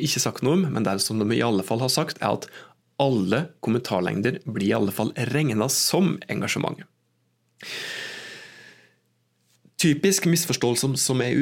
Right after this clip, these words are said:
utrolig ofte hører, det er det at, eh, at du bør ikke gå fra personlig profil til bedriftsprofil, fordi at hvis du bruker en bedriftsprofil på Instagram, så får du dårligere synlighet. Det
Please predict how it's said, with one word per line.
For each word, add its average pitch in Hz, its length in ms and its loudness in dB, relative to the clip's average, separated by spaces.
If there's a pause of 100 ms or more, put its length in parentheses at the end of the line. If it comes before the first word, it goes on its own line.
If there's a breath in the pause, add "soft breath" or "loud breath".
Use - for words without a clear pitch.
utrolig 110 440 2
ofte 131 220 -2
hører, 123 400 2
det 101 80 2
er 110 160 0
det 95 140 2 (240)
at, - 260 -4
eh, 117 480 0
at 98 240 -8
du 120 160 0
bør 120 400 2
ikke 117 240 0
gå 104 140 4 (100)
fra 110 260 0
personlig 98 400 -2
profil 110 380 0
til 104 160 -2
bedriftsprofil, 110 640 -2
fordi 131 180 0
at - 120 -2
hvis 95 100 0
du - 140 -2
bruker 98 200 0
en 92 120 0
bedriftsprofil 151 580 0
på 165 80 2
Instagram, 139 400 0
så 139 80 -2
får 110 220 0
du 127 100 0
dårligere 95 340 0
synlighet. - 540 -2 (320)
Det 110 240 -2